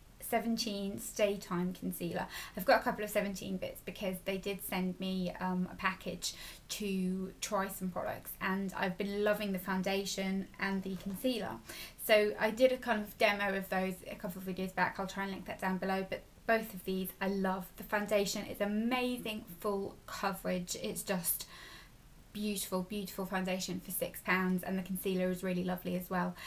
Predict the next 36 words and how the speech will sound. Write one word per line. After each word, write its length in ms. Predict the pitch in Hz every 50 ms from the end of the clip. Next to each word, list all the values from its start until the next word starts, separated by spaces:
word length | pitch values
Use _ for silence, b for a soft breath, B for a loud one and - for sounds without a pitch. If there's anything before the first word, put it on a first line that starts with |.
| B B B -
They 100 | 214 208
did 280 | 214 254 233 226 233
send 320 | - - - 233 208 202 202
me 60 | 202
a 60 | 202
couple 240 | - - 208 - 196
of 100 | 180 190
other 180 | 185 180 180 180 -
c-, 80 | - - -
concealers, 520 | - 214 208 190 - 190 185 180 185 180 175
but 140 | - 180 -
this 180 | 202 180 - -
is 80 | 180
my 140 | 190 185 180
favourite. 560 | 180 - 185 180 185 185 - 247 302 349 - - - - - - - - B B B B B B B B B B B
And 180 | - 214 226 226
then 400 | 254 247 240 240 240 240 247 - - - - - - - - -
my 340 | 247 240 247 240 247 247 247 - - -
favourite, 580 | - 330 339 339 339 330 - 285 247 - -
favourite 600 | - - - - 285 285 285 277 262 220 202 -
product 360 | - - 185 175 170 - - -
of 100 | 175 -
this 180 | 185 185 -
month, 340 | - 202 196 - - - - - - - -
favourite 400 | - 269 285 302 302 285 302 -
of 60 | - -
favourites, 720 | - - 202 190 185 180 - 208 - - - - - - - -
is 260 | 214 202 202 196 185
by 220 | - - 226 208 208
Soap 240 | 208 - 208 -
and 100 | 208 196
Glory, 360 | 185 196 196 190 190 190 190 -
and 120 | - 208
this 160 | 220 220 -
is 100 | - -
their 340 | - - 202 202 202 202 202